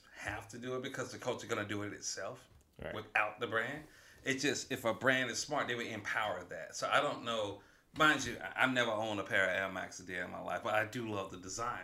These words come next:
Speaker 1: right? I don't know if that's something that they pull directly from the culture, and maybe they have,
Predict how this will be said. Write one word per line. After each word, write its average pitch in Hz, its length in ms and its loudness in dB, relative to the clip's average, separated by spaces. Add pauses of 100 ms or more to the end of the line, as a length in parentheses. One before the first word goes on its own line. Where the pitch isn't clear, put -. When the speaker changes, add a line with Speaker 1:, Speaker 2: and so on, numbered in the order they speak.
Speaker 1:
right? 98 260 -2 (300)
I 127 100 4
don't 135 240 4
know 127 120 4
if 113 100 2
that's 113 180 6
something 107 380 0
that 95 120 -2
they 107 140 0
pull 104 680 -2
directly 101 560 2
from 98 180 -2
the 92 80 -2
culture, 101 460 0
and 95 180 0
maybe 98 240 -2
they 98 80 -4
have, 101 420 -6